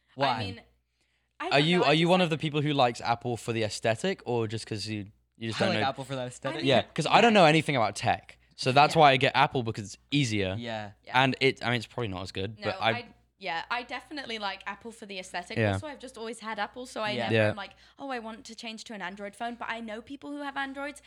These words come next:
Speaker 2: and I look at them, I'm like, "Oh, I don't like
Speaker 3: Yeah.
Speaker 2: that."
Speaker 1: Yeah.
Speaker 3: And I know a lot of people who have Androids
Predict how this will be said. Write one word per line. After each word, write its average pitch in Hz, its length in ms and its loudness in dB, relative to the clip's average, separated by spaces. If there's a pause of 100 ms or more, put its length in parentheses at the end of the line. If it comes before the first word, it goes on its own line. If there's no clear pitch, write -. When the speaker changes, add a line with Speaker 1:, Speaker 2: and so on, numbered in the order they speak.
(180)
Speaker 2:
and 240 100 -6
I 233 60 -4
look 247 180 -10
at 302 80 -12
them, 269 160 -12
I'm 269 100 -14
like, 254 200 -14
"Oh, 269 200 -14 (140)
I 262 120 -20
don't 370 240 -20
like - 140 -20
Speaker 3:
Yeah. - 100 -16
Speaker 2:
that." - 200 -18 (100)
Speaker 1:
Yeah. 113 220 -4
Speaker 3:
And 147 100 4
I 156 40 4
know 180 140 6
a - 20 4
lot 165 100 4
of 147 60 -2
people 147 240 -4
who 131 100 -4
have 135 160 2
Androids 117 500 0